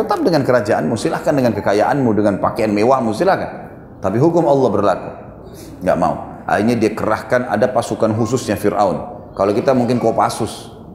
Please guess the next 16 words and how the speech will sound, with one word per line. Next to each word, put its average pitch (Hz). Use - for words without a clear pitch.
khusus. 131
Fir'aun 156
nggak 160
pakai 165
kecuali 156
dalam 143
keadaan 123
darurat. 123
Dikeluarkan 120
pasukan 110
tersebut, 143
ditambah 170
dengan 165
seluruh 240
pasukan 170
perangnya. 131